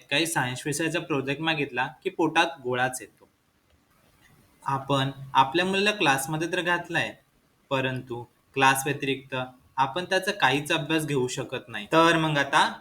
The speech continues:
काळजीच सोडा. मी तुमच्यासाठी घेऊन आलो आहे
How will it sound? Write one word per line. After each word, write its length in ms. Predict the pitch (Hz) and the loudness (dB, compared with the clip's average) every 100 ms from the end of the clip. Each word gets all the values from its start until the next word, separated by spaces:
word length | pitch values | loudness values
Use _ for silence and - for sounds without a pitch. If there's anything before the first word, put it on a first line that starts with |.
| - | -4
काळजीच 460 | 131 123 151 196 - | -2 0 -4 -6 -6
सोडा. 260 | 123 101 95 _ _ _ _ _ _ _ _ - | -10 -10 -14 _ _ _ _ _ _ _ _ -2
मी 120 | 170 180 | 2 2
तुमच्यासाठी 520 | 190 165 156 156 147 | 2 2 2 2 -2
घेऊन 280 | 143 139 139 | -2 -4 -2
आलो 240 | 135 135 | -2 -2
आहे 180 | 131 131 | -2 -2